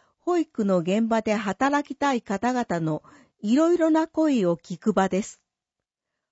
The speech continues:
保育士の仕事の内容、保育現場で働くことに対する不安、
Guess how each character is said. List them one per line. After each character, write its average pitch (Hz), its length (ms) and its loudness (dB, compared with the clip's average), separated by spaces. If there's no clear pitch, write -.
保 285 100 4
育 320 240 0
士 - 160 -4
の 208 160 2
仕 - 180 -6
事 269 280 2
の 254 160 4
内 233 320 0
容、 214 280 0
保 240 140 2
育 311 220 0
現 302 240 2
場 208 180 -2
で 185 100 -4
働 240 500 -2
く 240 100 -6
こ 254 160 0
と 285 140 0
に 196 140 0
対 240 300 -2
す 277 220 -6
る 202 120 -2
不 180 300 -2
安、 196 220 -4